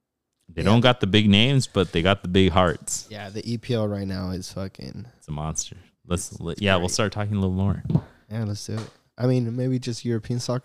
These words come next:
Speaker 2: a little bit. We'll see.
Speaker 1: Yeah, whatever, whatever comes, whatever you guys tell us,
Speaker 2: Yeah,
Speaker 1: whatever
Speaker 2: and then
Speaker 1: feedback.
Speaker 2: stay tuned for some other big things that we got planned for the podcast.
Speaker 1: Yeah, if we can,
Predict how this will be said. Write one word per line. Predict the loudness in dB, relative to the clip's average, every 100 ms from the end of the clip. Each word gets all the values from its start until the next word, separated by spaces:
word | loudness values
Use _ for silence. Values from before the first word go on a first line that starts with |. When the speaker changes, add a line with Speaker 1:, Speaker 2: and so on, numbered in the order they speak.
| -10
Speaker 2:
a |
little | -14
bit. | -18 -20 _
We'll | -20 -20 -16
see. | 0
Speaker 1:
Yeah, | 4 8
whatever, | 8 8 6 2
whatever | 0 0 2 2
comes, | 2 2 0 2
whatever | 6 6 8
you |
guys | 6 6
tell | 6 6 6
us, | 2 -2 -4
Speaker 2:
Yeah, | -4
Speaker 1:
whatever | 2 4 4
Speaker 2:
and |
then | 2
Speaker 1:
feedback. | 2 2 -2 -8 _ -18
Speaker 2:
stay | -4 -2 -2
tuned | 2 2 2
for | 0
some | -2 -4 -6 -8 -16 _ _
other | 0 0
big | 2 2 2 0
things | -2 -2 -2
that | -2
we | -2
got | -4 -6 -8
planned | -6 -6 -8
for | -12
the | -12
podcast. | -8 -6 -6 -8 -10 -8 -10 -12 -14 _ _ _ _
Speaker 1:
Yeah, | -8 -6 -6 -6 -8 -10 -10 -12
if | -8 -6
we |
can, | -2 -4 -6